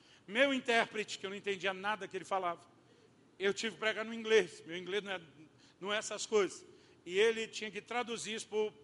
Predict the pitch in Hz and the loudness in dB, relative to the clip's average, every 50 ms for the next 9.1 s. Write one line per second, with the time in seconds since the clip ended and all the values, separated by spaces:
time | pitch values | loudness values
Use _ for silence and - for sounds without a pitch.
0 | - - - 151 160 185 214 240 233 - - - 220 202 185 165 160 185 208 202 | -20 -20 -20 -14 -4 -2 0 0 0 -2 -4 -8 -8 -8 -8 -6 -6 -6 -4 -4
1 | 220 233 226 220 214 190 147 170 208 185 139 - - - - - - - - - | -4 -4 -6 -6 -8 -10 -8 -6 -6 -6 -6 -8 -14 -20 -20 -20 -20 -20 -20 -14
2 | - 185 208 214 - 233 240 233 233 214 208 185 233 233 220 226 226 233 208 165 | -12 -12 -10 -4 -2 0 0 0 0 -2 -2 0 -2 -4 -2 -2 -4 -4 -2 -4
3 | 208 - 214 202 - 202 196 190 185 190 - - 214 226 247 - - 247 254 247 | -4 -4 -4 -4 -4 -8 -10 -10 -10 -10 -10 -8 -10 -8 -6 -6 -6 -8 -8 -6
4 | - 226 220 226 233 233 233 240 226 - 226 226 208 240 233 - 247 240 - 240 | 0 2 2 2 2 0 -4 -8 -4 -2 -4 -2 -2 -6 -4 -2 -2 -2 0 -2
5 | 233 202 - - - - - - - - _ - _ _ - - - - - - | -4 -4 -6 -12 -20 -20 -20 -20 -20 -20 _ -20 _ _ -20 -20 -20 -20 -20 -20
6 | - _ _ - - _ - 233 277 294 285 285 277 247 - - 269 247 - - | -20 _ _ -20 -20 _ 0 0 0 0 0 0 0 2 2 2 2 2 4 4
7 | 240 226 196 247 254 220 - 240 233 240 247 233 208 - 240 240 240 226 - 220 | 2 2 4 2 2 2 0 -2 -2 -2 -2 -2 -2 -4 -4 -4 -4 -6 -6 -4
8 | - 226 214 208 226 220 165 202 - - - 208 220 196 190 220 220 214 220 214 | -4 -4 -4 -4 -6 -8 -8 -8 -8 -6 -6 -8 -8 -8 -10 -8 -8 -8 -8 -10
9 | 190 | -12